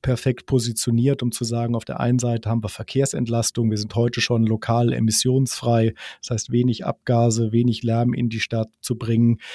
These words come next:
und auf der anderen Seite aber einen echten Komfort und ein Serviceversprechen zu haben, um eben als Ergänzung im Ö P N V zu agieren. Und das ist, ähm, unsere Perspektive, weshalb wir, ähm, daran arbeiten, dieses Produkt rund zu kriegen, es, äh, in die Stadt, äh, in die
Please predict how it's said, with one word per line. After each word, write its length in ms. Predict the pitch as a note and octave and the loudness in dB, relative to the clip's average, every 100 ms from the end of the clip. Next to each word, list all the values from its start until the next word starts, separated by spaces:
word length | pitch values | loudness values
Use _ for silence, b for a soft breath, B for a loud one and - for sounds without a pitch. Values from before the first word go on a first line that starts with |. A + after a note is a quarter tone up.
| B | B
und 160 | - B2 | -2 -2
auf 120 | A2+ | 0
der 140 | B2 A2+ | -2 2
anderen 280 | A#2+ A#2+ | 2 2
Seite 320 | A2+ A2+ A2 A#2+ | 2 0 2 0
aber 160 | A2+ | 0
einen 60 | A#2 | 0
echten 300 | - - A#2 | -2 -4 -4
Komfort 540 | A#2+ A2 - A#2 A#2 | -2 -2 0 2 0
und 80 | - | -2
ein 40 | |
Serviceversprechen 880 | B2 A#2+ A#2+ B2 - A2 A#2+ A2+ A2+ | -2 0 0 0 -2 -6 -4 -4 -4
zu 200 | - G#2+ | -4 -2
haben, 260 | G#2+ A2+ A#2+ - | 0 0 -2 0
um 240 | C3+ C3 | 2 2
eben 340 | - A#2 A2+ | 2 2 2
als 260 | G#2+ A2 - | 0 -4 -4
Ergänzung 600 | G#2+ G#2 G#2+ B2 A2 G#2 B B B | -6 -2 -2 -2 -2 -4 B B B
im 260 | - A2 A2 | -4 -2 0
Ö 100 | A#2 | -2
P 140 | - A2 | -2 -2
N 120 | G#2 | -2
V 300 | - G2+ G#2 | -4 -4 -4
zu 240 | - A2 | -6 -8
agieren. 460 | A2 G#2 G#2 G2 - B B - | -8 -4 -2 -2 -4 B B -6
Und 120 | A2+ | 0
das 120 | A2 | 2
ist, 240 | B2 - - | 2 0 -2
ähm, 220 | B2 A#2 - | 0 0 2
unsere 340 | C3 C3 A#2+ | 2 4 2
Perspektive, 840 | A2 A#2 - A2 - A#2+ A#2+ A#2 G#2 | 0 -2 -2 -8 -8 -8 -4 -4 -4
weshalb 360 | G#2 A2+ G#2+ - | -4 -4 -6 -4
wir, 440 | A2+ A#2 A#2 A2 B B B - | 0 4 4 2 B B B -6
ähm, 320 | B2 A2 G#2+ - _ - | -4 -2 -4 -12 _ -4
daran 280 | A2 G#2+ | -2 0
arbeiten, 640 | A2 A2 A2+ A2 G#2+ A2+ A2 | 2 2 2 2 2 0 -2
dieses 280 | A2 A2 | -2 -4
Produkt 580 | - A#2+ G#2+ B2 - - | -4 -4 0 0 0 -10
rund 260 | G#2 B2 C#3 | -2 0 0
zu 160 | - | -4
kriegen, 520 | - - A#2+ A2+ A2+ A2 | -6 -2 -2 0 0 0
es, 320 | A2 - - | -2 -6 -4
äh, 120 | B2 | -4
in 220 | - B2+ | -2 -4
die 100 | A#2 | -4
Stadt, 440 | - A#2 A2+ - B2+ | -4 -4 -6 -6 -4
äh, 200 | A#2 A#2+ | -2 -2
in 100 | |
die 120 | A2 | -4